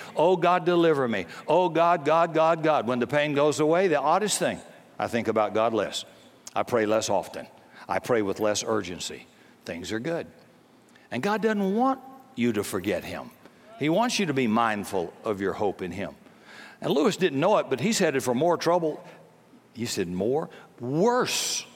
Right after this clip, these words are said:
than the raft. He's gonna be picked up by a Japanese prisoner of war ship out in the ocean, and then he's gonna suffer two years in a prisoner of war camp with the Japanese being tortured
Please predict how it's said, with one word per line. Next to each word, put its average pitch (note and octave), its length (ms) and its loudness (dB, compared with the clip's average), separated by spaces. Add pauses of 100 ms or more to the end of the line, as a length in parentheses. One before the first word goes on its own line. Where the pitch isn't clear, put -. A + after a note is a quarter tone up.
(200)
than B2 280 0
the A2+ 80 2
raft. F#2 420 -2 (440)
He's F#3+ 160 0
gonna F#3 180 0
be C#3 120 0
picked G#3 320 0
up G#3 140 2
by C#3 180 4
a - 20 -2
Japanese F#3 520 0
prisoner E3 380 0
of C3 60 2
war F#3+ 240 2
ship D3 280 0 (380)
out E3+ 180 4
in D#3+ 80 0
the D3 140 0
ocean, E3 380 0 (260)
and D3 180 2
then G#3 120 2
he's F#3+ 140 2
gonna D3+ 200 2
suffer C#3 460 2
two G#3 300 2
years F3 420 2
in C3+ 80 0
a B2+ 60 0
prisoner D#3 380 2
of B2 80 -2
war F3+ 200 4
camp E3 320 -2
with C3+ 100 0
the C#3 60 -2
Japanese F3+ 640 0
being F3 240 0
tortured F3+ 500 2